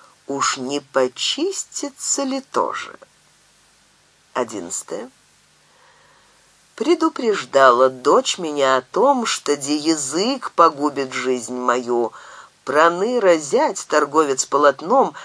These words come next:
корил меня за то, что всю семью позором я покрою. Он в лавке, отмеряя кисею, сам стал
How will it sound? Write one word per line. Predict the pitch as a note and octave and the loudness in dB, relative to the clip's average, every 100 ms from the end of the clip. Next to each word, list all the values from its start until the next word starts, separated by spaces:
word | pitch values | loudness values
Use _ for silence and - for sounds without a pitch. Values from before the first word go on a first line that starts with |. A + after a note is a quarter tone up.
| - | -6
корил | - D#3+ E3+ | 0 2 2
меня | E3 D#3 D#3 | 0 -2 -2
за | D3+ D3+ | 0 -2
то, | - G#3+ | -2 -4
что | - D3 | -2 -4
всю | - - G#3 | -4 -10 -8
семью | - D#3+ C#3 B2+ C3 A#3+ D#4 - - - _ - | -6 -6 -6 -10 -4 0 0 -2 -18 -20 _ 0
позором | F#3+ F#3 - D#3 D3 B2+ A2+ A2 | 2 2 -2 4 6 6 2 0
я | A2+ A2+ | -4 -2
покрою. | A2+ A2 - G#2+ A2 G2+ F#2+ - - - - - | 0 -2 -4 -4 -2 -2 -4 -6 -12 -18 -14 0
Он | D#3+ D3+ | 2 2
в | C#3 | 0
лавке, | D3+ C#3+ B2 - C3 C3 | 4 4 4 0 0 0
отмеряя | C#3 C#3 C3+ B2+ B2 A#2+ | 0 -6 0 2 2 -2
кисею, | C3 B2 - C#3+ D#3+ C#4 - - - _ _ | -6 -8 -8 -8 -4 -2 -4 -6 -20 _ _
сам | - - D3+ D3+ A#2+ | -14 -4 4 6 4
стал | A#2+ - - A#2+ A2+ | 0 -4 4 4 4